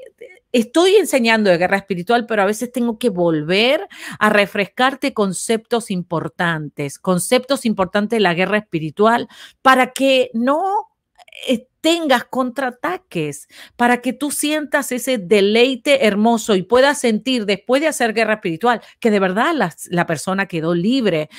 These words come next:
y tú también fuiste, eh, un buen empleado del Señor, un buen siervo del Señor, haciendo las cosas con el carácter de Cristo, con la responsabilidad que el Señor nos da a usar su palabra, ¿sí?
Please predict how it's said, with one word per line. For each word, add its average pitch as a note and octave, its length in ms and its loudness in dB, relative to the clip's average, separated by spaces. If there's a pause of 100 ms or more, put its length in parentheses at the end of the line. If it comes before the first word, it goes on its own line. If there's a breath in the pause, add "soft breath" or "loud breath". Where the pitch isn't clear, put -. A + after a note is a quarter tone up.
(140 loud breath)
y B3 260 0
tú E4 300 -2
también G#3 840 0
fuiste, G3+ 920 -2 (320 loud breath)
eh, G#3 100 2
un A#3 420 4
buen G#3 640 2
empleado F3+ 600 2
del D3+ 160 -4
Señor, E3+ 440 -2
un F#3 160 0
buen A3 240 4
siervo A#3+ 680 2
del D#3 180 -6
Señor, G3 380 -2
haciendo A3 360 -2
las G3+ 160 -4
cosas A3 460 -2 (360 loud breath)
con F#3+ 180 0
el G3 120 -2
carácter G3+ 640 -2
de E3+ 160 -6
Cristo, F3+ 440 -6
con F3+ 160 -4
la E3+ 80 0
responsabilidad E3+ 1160 -4 (200 soft breath)
que G#3 80 0
el F#3+ 100 4
Señor E3+ 360 -2
nos G3 240 -4
da G3+ 240 0
a - 180 0
usar E3 360 -2
su E3+ 220 -8
palabra, D#3+ 720 -2
¿sí? A#3 300 -6